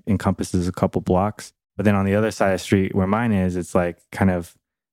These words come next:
you know, a lot of Section eight tenants, a lot, a lot more run down. Got a totally different vibe. And so it's kind of like path to progress. It wasn't one of the standard areas Craig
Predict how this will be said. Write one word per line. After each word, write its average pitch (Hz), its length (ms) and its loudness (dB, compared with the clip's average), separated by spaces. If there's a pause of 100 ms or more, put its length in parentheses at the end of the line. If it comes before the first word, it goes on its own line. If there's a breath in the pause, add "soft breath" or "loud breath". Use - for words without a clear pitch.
you 98 80 2
know, 95 40 4
a - 20 4
lot 95 100 2
of 87 40 -2
Section 95 320 -2
eight 92 140 -2
tenants, 92 380 -2
a 92 60 0
lot, 90 240 0
a 98 40 0
lot 95 160 2
more 95 140 0
run 90 220 0
down. 92 500 0 (240)
Got 113 160 2
a 104 40 -10
totally 131 260 0
different 95 280 -4
vibe. 85 380 0 (320)
And 107 140 2
so 104 300 2
it's 104 180 -4
kind 120 140 0
of 101 80 -2
like 90 240 -4
path 104 220 -2
to - 100 -8
progress. 87 480 -2 (100)
It 123 60 4
wasn't 135 300 0
one 123 120 2
of 117 60 0
the - 20 -4
standard 104 400 0
areas 95 300 0
Craig 92 320 0